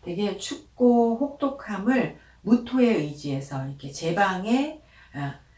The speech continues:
음, 담벼락에 기대서, 어, 자기의 처지를 인정하고, 어, 자기의, 어, 어려움을 인정하고 막 이렇게 남들에게 기대려 하지 않고 스스로, 어, 스스로 자기 실력을 쌓아서 자수성가하려는 그런,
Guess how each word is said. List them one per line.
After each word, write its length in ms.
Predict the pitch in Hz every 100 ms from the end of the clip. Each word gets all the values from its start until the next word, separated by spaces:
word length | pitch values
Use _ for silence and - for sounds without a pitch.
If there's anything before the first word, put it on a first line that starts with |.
| _ - _
음, 220 | 151 139
담벼락에 600 | - 208 262 247 220 180
기대서, 540 | - 135 151 190 208 214
어, 180 | 135 135
자기의 340 | 147 143 147
처지를 380 | - 226 190 151
인정하고, 840 | 143 143 151 139 - 220 277 294 - - -
어, 300 | 143 139 139 - - _ _ _ _
자기의, 580 | - 156 156 151 143 -
어, 340 | 147 147 147 -
어려움을 760 | 165 170 165 156 208 233 233
인정하고 680 | 165 165 180 165 151 202 220
막 220 | 208 - 160
이렇게 440 | - 170 156 156 - - -
남들에게 520 | 156 165 170 160 170
기대려 420 | 165 185 208 180
하지 220 | 175 175 139
않고 280 | 143 -
스스로, 560 | 165 262 - - 156 156
어, 220 | - 180 - - - -
스스로 360 | 214 - 196
자기 260 | 196 156 160
실력을 420 | 160 160 139 151
쌓아서 420 | 165 208 185 160
자수성가하려는 1080 | 160 - - 170 185 170 151 143 143 202 285
그런, 440 | - 190 226 285